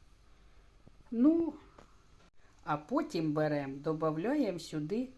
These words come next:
яєчко. От бачите, отак раз одне яєчко добавили. І додаємо друге яєчко.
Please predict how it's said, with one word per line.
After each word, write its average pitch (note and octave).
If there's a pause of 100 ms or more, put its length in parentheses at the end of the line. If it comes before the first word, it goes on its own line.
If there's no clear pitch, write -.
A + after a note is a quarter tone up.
(120)
яєчко. D3+
От D3
бачите, C#4
отак -
раз D4
одне D3+
яєчко C3+
добавили. G#3+ (2500)
І D4
додаємо A#3+ (1800)
друге E3+
яєчко. B2+